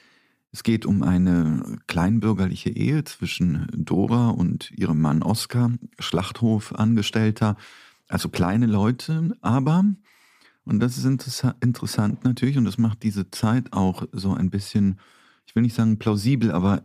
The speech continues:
interessant oder erklärt manches, die sind ungeheuer aufstiegsbewusst. Das heißt, es, es geht schon darum, dass man sich festigt. Es geht um die bessere Gesellschaft, der man,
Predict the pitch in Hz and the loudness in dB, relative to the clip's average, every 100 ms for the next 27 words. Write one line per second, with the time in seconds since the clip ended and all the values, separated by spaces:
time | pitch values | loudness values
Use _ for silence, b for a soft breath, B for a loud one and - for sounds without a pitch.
0 | _ 95 76 - - 110 113 98 - 92 | _ -2 -2 -4 -2 0 2 0 -2 -4
1 | 95 - 110 104 - 80 76 - - 98 | -4 -2 0 0 -2 -4 -4 -6 -8 -8
2 | - b b b b - 95 107 95 113 | -12 b b b b -2 0 0 2 2
3 | 113 120 135 113 107 107 104 104 - 95 | 2 0 2 2 2 2 2 0 -2 -4
4 | 104 - - 104 92 - - - - _ | -4 -2 -2 0 -2 -4 -12 -14 -14 _
5 | _ _ - 80 85 82 - - - 101 | _ _ -2 0 0 -2 -6 -12 -6 -2
6 | 107 107 104 95 - 113 - 120 120 - | 0 0 -2 -6 -2 -4 -2 -2 -2 0
7 | 135 135 95 101 107 104 95 92 - 95 | 2 2 2 2 2 2 2 -2 0 2
8 | 90 87 - B B B _ - 95 - | 2 -2 -8 B B B _ -2 -2 -4
9 | - 78 - - - 92 - 82 85 - | -6 -6 -4 -10 -2 -2 0 0 0 -2
10 | 85 - 87 80 82 90 104 113 113 - | -4 -4 -4 -2 0 0 0 -2 -4 -2
11 | 101 98 98 98 98 101 | 0 2 4 4 2 0